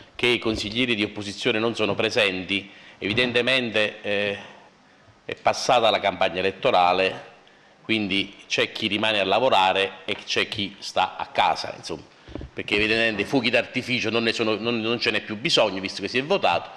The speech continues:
e quindi, mentre i consiglieri di maggioranza continuano a venire e presenziare al question time, altri fanno altre strade, ma questo è del tutto evidente ormai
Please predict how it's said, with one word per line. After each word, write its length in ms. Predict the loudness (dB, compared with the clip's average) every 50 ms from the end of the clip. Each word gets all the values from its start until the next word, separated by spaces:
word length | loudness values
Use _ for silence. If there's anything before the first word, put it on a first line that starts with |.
| -18 -20 -20 -14 -6
e 120 | -6 -6
quindi, 340 | -4 -2 -2 0 2 2 2
mentre 220 | 2 2 2 2 0
i 40 |
consiglieri 360 | -2 -2 -4 -2 0 0 0 0
di 100 | 0 2
maggioranza 600 | 0 0 0 0 0 2 2 0 0 -2 -4 -2
continuano 420 | -2 -2 0 0 0 0 0 -2 -2
a 40 | -2
venire 420 | -2 -2 0 0 2 0 2 0
e 40 | -2
presenziare 600 | -4 -4 -6 -2 -2 -2 -2 0 2 2 4 2
al 120 | 0 -2 -2
question 380 | -6 -6 -2 -2 -2 -2 2 2
time, 240 | 2 2 2 -2 -6 -12 -18 -20 -20 -12 -2
altri 580 | 2 4 4 4 2 0 -4 -2 -2 -2 -2 -6
fanno 360 | -4 -2 0 0 2 2 2
altre 240 | 2 2 0 -4 -8
strade, 460 | -8 -4 -4 -2 -2 -2 -4 -8 -12 -20 -20 -20 -20 -16 -6
ma 100 | -4 -2
questo 320 | 0 0 0 0 0 0 -2
è 40 | 0
del 180 | -2 -2 -4
tutto 240 | -4 -8 -6 -4 -2
evidente 380 | 0 2 2 2 2 2 0 -2
ormai 460 | -2 -2 0 0 2 2 2 0